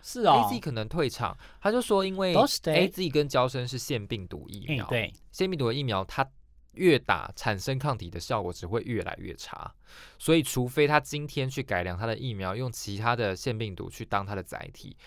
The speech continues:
Speaker 2: 不然他就是只能退场。所以我们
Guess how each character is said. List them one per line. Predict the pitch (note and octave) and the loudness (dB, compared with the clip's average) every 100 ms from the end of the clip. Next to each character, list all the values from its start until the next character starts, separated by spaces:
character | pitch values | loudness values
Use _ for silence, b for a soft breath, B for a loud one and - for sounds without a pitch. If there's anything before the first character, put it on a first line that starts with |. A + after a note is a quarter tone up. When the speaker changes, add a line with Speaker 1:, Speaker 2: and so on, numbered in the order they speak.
| b b - | b b -2
Speaker 2:
不 | E3+ A2 | 0 0
然 | F2 - - - | -4 -6 -10 -12
他 | - A2 | -2 -2
就 | G#2+ | -2
是 | - G#2 - - - | -6 -6 -8 -14 -20
只 | - G2+ | -12 -10
能 | - | -10
退 | - F2+ | -8 -8
场。 | F2 - - - b b b | -8 -14 -18 -20 b b b
所 | - C#3+ | -2 2
以 | D#3 C3+ | 4 2
我 | A#2+ | -2
们 | G#2+ G#2+ G2 | -2 -2 -4